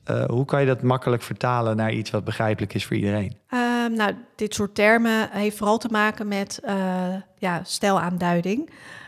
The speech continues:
Speaker 2: Maar, ehm, waar je gewoon heel erg naar kan kijken is wat voor sfeer, wat voor kleuren wil jij toepassen in jouw interieur.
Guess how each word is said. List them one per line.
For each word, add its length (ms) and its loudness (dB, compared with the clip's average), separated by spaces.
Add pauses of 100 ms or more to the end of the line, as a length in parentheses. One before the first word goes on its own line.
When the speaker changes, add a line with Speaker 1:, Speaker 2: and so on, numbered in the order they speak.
(140)
Speaker 2:
Maar, 580 2
ehm, 760 -2 (300)
waar 160 4
je 80 4
gewoon 220 2
heel 280 4
erg 220 2
naar 220 0
kan 180 -6
kijken 440 0
is 220 -4 (200)
wat 280 6
voor 280 -2
sfeer, 480 2
wat 160 0
voor 200 -4 (160)
kleuren 400 4
wil 160 6
jij 120 2
toepassen 480 -2
in 60 -2
jouw 120 2
interieur. 540 -6